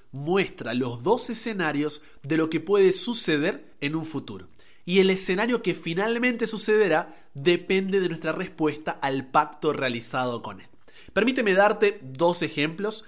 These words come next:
para que esto quede claro. Uno bíblico y otro más del día a día. El primer ejemplo, el bíblico, es el de Jonás y Nínive. Ya estudiaremos esto más adelante. Aquí Dios le dice a Nínive que si en cuarenta días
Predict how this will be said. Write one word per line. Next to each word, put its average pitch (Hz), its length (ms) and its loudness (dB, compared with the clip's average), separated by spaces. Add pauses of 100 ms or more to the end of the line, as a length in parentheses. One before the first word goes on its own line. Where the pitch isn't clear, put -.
(140)
para 127 200 -2
que 151 80 -4
esto 156 240 -4
quede 139 240 0
claro. 131 300 -12 (400)
Uno 208 200 4
bíblico 240 540 2
y 220 100 -2
otro 247 260 4
más 208 240 4
del 156 200 2
día 143 240 2
a 107 40 -6
día. 98 200 -16 (500)
El 330 140 0
primer 247 200 2
ejemplo, 190 540 -4
el 117 140 -6
bíblico, 160 560 -2
es 170 200 -2
el 170 200 2
de 185 180 2
Jonás 160 580 -4
y 139 120 -4
Nínive. 98 340 -8 (320)
Ya 214 140 -2
estudiaremos 170 520 2
esto 170 240 -2
más 120 380 -6
adelante. 127 460 -2 (260)
Aquí 190 400 -2 (160)
Dios 226 240 -2
le 214 140 6
dice 226 240 -2
a 165 60 -2
Nínive 185 420 -4
que 123 260 -8
si 185 320 -2
en 185 160 -4
cuarenta 180 580 0
días 165 500 -2